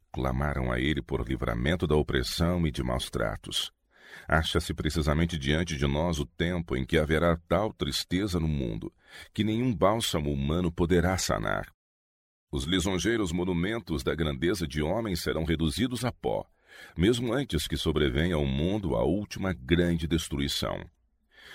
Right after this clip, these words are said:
Só se formos cobertos com o manto da justiça de Cristo,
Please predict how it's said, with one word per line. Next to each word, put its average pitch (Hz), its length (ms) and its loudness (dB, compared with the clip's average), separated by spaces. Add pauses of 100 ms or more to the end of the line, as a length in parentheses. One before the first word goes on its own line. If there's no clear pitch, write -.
(140)
Só - 160 -4
se 131 140 -2
formos 151 340 0
cobertos 78 760 -2
com 64 160 -4
o 65 60 -2
manto 76 300 0
da 65 80 0
justiça 71 580 -4
de - 140 -6
Cristo, - 560 -4